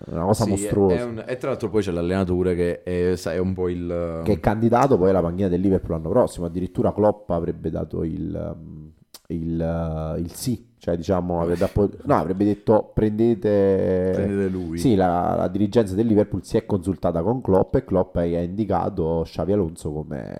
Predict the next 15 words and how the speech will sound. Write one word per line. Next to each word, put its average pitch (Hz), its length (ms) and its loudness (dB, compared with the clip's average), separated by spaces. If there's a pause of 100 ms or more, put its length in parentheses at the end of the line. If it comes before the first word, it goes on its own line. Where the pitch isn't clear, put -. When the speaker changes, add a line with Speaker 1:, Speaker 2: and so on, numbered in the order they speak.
Speaker 1:
come 80 200 -8
suo - 140 -4
erede, 76 440 -4
uno 107 160 0
tra 95 140 -2
lui 123 220 4
Speaker 2:
Eh. - 20 8
Speaker 1:
e 92 60 4
De 82 180 -2
Zerbi. 73 440 -8 (340)
Speaker 2:
Ah, 58 220 -14 (220)
De - 180 -20
Zerbi - 360 -20
anche. - 180 -20 (140)
Speaker 1:
Eh. - 100 -12